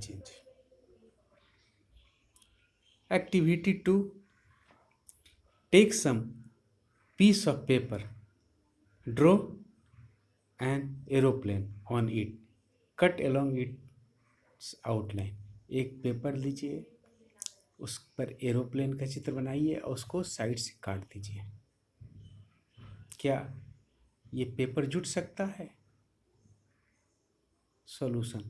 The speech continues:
After cutting aeroplane out of paper, we observe that we cannot stick it again on the paper। Thus, through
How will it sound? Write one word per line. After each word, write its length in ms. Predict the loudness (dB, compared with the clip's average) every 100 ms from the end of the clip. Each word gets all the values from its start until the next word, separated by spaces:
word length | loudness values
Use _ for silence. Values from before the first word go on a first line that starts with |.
| -16 -20 -6
After 340 | -4 -4 -4 -4 -2
cutting 320 | -4 0 -2 -2 -10 -6
aeroplane 540 | -4 -2 -4 -2 -2 -4 -14 -20 _ _ -6 -2
out 260 | -2 -2
of 120 | -6 -4 -4
paper, 280 | -4 -4 -10 -12 _ _ _ _ _ -20 -20 -12 0
we 100 | 2 2
observe 420 | 2 2 2 2 -2
that 260 | -4 -4 -8 -16 -20 -8
we 120 | -4 -2 2
cannot 380 | 4 6 6 2 -12
stick 440 | -14 -4 -4 -4 -6
it 180 | -4 0
again 400 | 0 0 -2 -4 -10 -18 -20 _ _ _ _ _ _ -8
on 200 | -2 0
the 100 | -2 -4
paper। 300 | -6 -6 -10 -14 -18 -20 _ _ -20 -20 -4
Thus, 200 | 2 2 0
through 200 | -4 -2